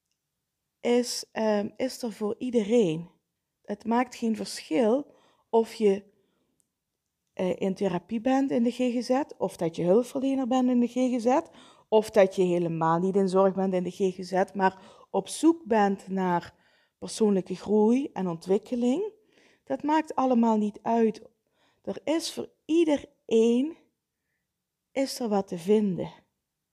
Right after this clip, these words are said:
En op het platform zul je zien, eh, er worden dadelijk, eh, podcasts gedeeld. Eh, niet alleen deze podcast, want deze podcast is toegankelijk voor iedereen, maar er komt ook een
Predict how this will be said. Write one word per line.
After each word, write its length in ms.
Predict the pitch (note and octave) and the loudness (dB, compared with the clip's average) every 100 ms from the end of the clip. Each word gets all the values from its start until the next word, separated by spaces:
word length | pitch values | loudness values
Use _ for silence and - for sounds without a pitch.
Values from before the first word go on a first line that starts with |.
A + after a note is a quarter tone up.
| _ _ _ _ _ _ _ _ _ _ _ _ _ _ _ _ _ _ _ _ _ _ _ _ | _ _ _ _ _ _ _ _ _ _ _ _ _ _ _ _ _ _ _ _ _ _ _ _
En 200 | - A3 | 2 4
op 60 | B3 | 4
het 200 | - - | 2 -4
platform 840 | A#3+ A#3 C#4+ - - C#4+ C4+ E4+ - _ _ _ | 2 4 4 0 -2 0 0 -4 -8 _ _ _
zul 220 | - C#4 | -6 -2
je 180 | C4 A#3 | 0 0
zien, 400 | A3 B3 D#4 - - - _ _ _ | 0 0 0 -6 -20 -20 _ _ _
eh, 500 | G#3+ G3+ G3 F#3+ F#3 | -4 -2 2 0 0
er 140 | A3 | 0
worden 400 | A3 A#3+ A3+ G#3 | 4 4 4 0
dadelijk, 380 | G3+ G3 F#3 F3+ | 0 0 0 -4
eh, 460 | - E3 D#3+ D#3 D3+ E3 _ _ _ _ | -8 -8 -6 -4 -6 -10 _ _ _ _
podcasts 720 | - C#4 - - C4 B3+ - - | -2 -2 -2 -2 0 0 -4 -10
gedeeld. 580 | A#3+ G3+ A3 C4+ - - _ _ _ _ _ _ | -8 -2 0 0 -4 -16 _ _ _ _ _ _
Eh, 160 | A3 G#3+ | 2 4
niet 240 | A3+ C4+ | 4 4
alleen 300 | A3+ G3 E3+ | 6 4 2
deze 300 | E3 E3+ G#3 | 0 -2 -2
podcast, 580 | A#3 A#3 A#3 C4 C4+ B3+ | -4 -4 -6 -4 -6 -4
want 160 | F3+ E3+ | -6 -2
deze 260 | F#3+ F3 | -4 -4
podcast 420 | - F3+ - E3+ | -10 -10 -6 -6
is 140 | F3 E3+ | -6 -10
toegankelijk 580 | F3 F3 E3 F3+ E3 - | -12 -8 -8 -8 -12 -10
voor 140 | - | -12
iedereen, 500 | F#3 E3+ D#3 E3 C4 | -10 -8 -4 -4 -4
maar 120 | B3+ | -4
er 60 | G3 | -6
komt 280 | - F#3+ - | -6 -8 -8
ook 160 | F#3 | -6
een 180 | F3+ | -4